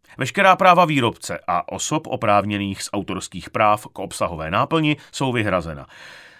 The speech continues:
Neautorizované kopírování, rozšiřování, úpravy, projekce a další formy předvádění,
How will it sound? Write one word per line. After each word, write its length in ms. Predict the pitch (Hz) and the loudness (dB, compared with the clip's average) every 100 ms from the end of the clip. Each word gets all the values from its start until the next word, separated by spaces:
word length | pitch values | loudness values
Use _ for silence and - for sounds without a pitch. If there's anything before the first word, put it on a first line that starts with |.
| - | -2
Neautorizované 680 | 139 196 202 196 190 196 196 | 2 2 2 4 4 6 4
kopírování, 880 | 190 175 135 107 98 92 85 80 - | 2 2 4 6 6 6 2 -6 -6
rozšiřování, 960 | 104 - - 127 131 127 123 135 139 - | -6 -4 -4 0 4 6 6 2 -4 -4
úpravy, 520 | 131 123 139 131 143 - | -4 2 2 2 -2 -2
projekce 600 | 120 120 131 - - 147 - _ _ - | 2 4 2 -2 -2 -2 -4 _ _ 4
a 160 | 101 | 4
další 440 | 90 104 104 - 147 | 6 2 2 -6 -6
formy 380 | 151 143 151 | -2 0 -2
předvádění, 760 | 160 156 139 139 135 143 147 151 | -2 0 6 6 6 2 2 -2